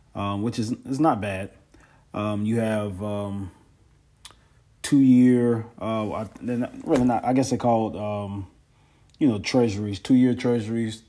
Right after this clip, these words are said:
uh, five-year, ten-year. Um, you know, those, I have different, uh, bonds also, but I got 'em in the past. And so as a, and this is just strictly from a real estate point of view, real estate mind,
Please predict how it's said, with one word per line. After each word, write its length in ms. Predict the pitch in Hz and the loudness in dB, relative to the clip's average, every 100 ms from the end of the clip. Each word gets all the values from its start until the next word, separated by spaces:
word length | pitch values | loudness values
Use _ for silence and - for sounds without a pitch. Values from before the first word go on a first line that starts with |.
| - | -18
uh, 240 | 78 98 | -12 -12
five-year, 560 | 95 117 117 110 110 110 | -6 -4 -2 -2 -4 -6
ten-year. 640 | - 113 110 107 107 107 - _ - - - | -6 -4 -4 -4 -4 -6 -10 _ -20 -20 -10
Um, 360 | 98 98 98 98 | -6 -4 -4 -4
you 80 | 107 | -6
know, 140 | 98 | -6
those, 320 | 104 104 98 - | -4 -6 -6 -10
I 140 | 104 | -6
have 260 | 107 107 95 | -4 -6 -6
different, 320 | 110 107 92 - - | -10 -10 -12 -16 -18
uh, 320 | 87 85 69 | -14 -14 -14
bonds 580 | 82 110 113 110 104 101 | -14 -8 -6 -6 -8 -8
also, 400 | 107 104 - 104 | -10 -10 -10 -10
but 260 | 98 95 - - - - - _ _ - | -10 -12 -14 -20 -20 -20 -20 _ _ -8
I 160 | 107 | -6
got 240 | 95 123 120 | 0 2 2
'em 100 | 113 | 0
in 80 | 107 | -4
the 60 | |
past. 640 | 101 123 101 73 - - - _ - | -4 -4 -4 -8 -14 -16 -20 _ -10
And 160 | 110 | -6
so 400 | - 120 113 104 - - _ _ - | -2 0 -2 -4 -10 -20 _ _ -8
as 260 | 127 120 113 | -4 -2 0
a, 380 | 120 113 113 - _ _ _ _ _ | 0 0 -4 -8 _ _ _ _ _
and 140 | 120 123 | -4 -2
this 140 | 127 | 0
is 80 | 127 | 0
just 220 | 127 - | 0 -2
strictly 320 | - 127 131 | -2 -2 -2
from 200 | 107 113 | -2 -2
a 60 | 110 | 0
real 200 | 113 117 | 0 0
estate 480 | - 117 110 - - | -2 -4 -4 -8 -6
point 200 | 131 113 | -4 -4
of 100 | 101 | -4
view, 180 | 113 110 | -4 -2
real 180 | 113 | -4
estate 300 | 104 120 104 | -6 -6 -4
mind, 440 | 104 117 110 107 | -4 -4 -4 -6